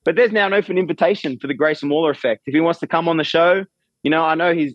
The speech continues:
his, his daughter's in a cult right now on N X T, and, uh, his family's in shambles on the main show, but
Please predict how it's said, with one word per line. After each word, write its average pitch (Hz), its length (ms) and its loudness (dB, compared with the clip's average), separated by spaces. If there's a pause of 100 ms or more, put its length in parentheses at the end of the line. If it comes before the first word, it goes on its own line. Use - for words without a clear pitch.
(120)
his, 147 340 -4
his 147 180 0
daughter's 160 440 2
in 143 80 2
a - 60 -2
cult 180 380 0
right 143 160 0
now 139 160 0
on 139 80 -2
N 139 100 -2
X - 220 -6
T, 147 340 2
and, 123 240 -4
uh, 117 320 -2 (280)
his 139 140 0
family's 165 440 0
in 143 100 -2
shambles 147 500 -2
on 131 120 -2
the 120 60 -4
main 151 280 0
show, 123 320 0
but 120 220 -2